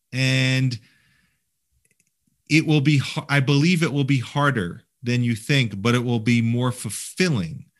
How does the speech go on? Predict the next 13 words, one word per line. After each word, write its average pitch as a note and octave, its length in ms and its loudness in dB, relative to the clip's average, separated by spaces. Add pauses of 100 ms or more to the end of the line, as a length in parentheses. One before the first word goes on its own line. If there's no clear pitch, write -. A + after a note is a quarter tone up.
(260)
because B2 320 0
it A#2+ 100 0
starts C#3+ 500 0
asking C3 600 -2
yourself A2+ 580 -4
the G#2 140 -8
hard A#2 520 -4
questions - 840 -6 (640)
about G#2 500 -2
why E2+ 300 -8
you G#2 200 -2
do D3+ 220 -2
something. - 540 -10